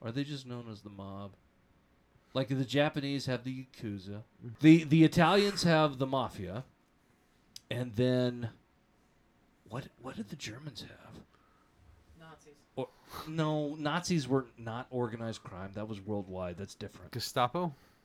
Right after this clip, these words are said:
Speaker 1: Yeah, that might be right. That sounds right.
Speaker 3: That was just the enforcers.
Speaker 1: Oh, the enforcers. Okay, the
Speaker 3: They were
Speaker 1: Gestapo.
Speaker 3: Wait,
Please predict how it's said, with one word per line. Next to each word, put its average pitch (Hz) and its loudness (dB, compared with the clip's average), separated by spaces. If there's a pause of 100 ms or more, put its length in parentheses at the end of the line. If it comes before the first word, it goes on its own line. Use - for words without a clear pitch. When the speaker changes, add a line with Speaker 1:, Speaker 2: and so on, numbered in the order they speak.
(680)
Speaker 1:
Yeah, 226 -2
that 269 -2
might 247 -6
be 127 -6
right. 95 -12 (100)
That 147 -14
sounds 120 -14
right. 92 -14 (280)
Speaker 3:
That 180 -16
was 175 -20
just 165 -20
the 160 -20
enforcers. - -20 (120)
Speaker 1:
Oh, 123 4
the 104 -4
enforcers. 98 -6
Okay, 95 -6
the 98 -8
Speaker 3:
They 107 -8
were 110 -4
Speaker 1:
Gestapo. - -12 (500)
Speaker 3:
Wait, 175 -18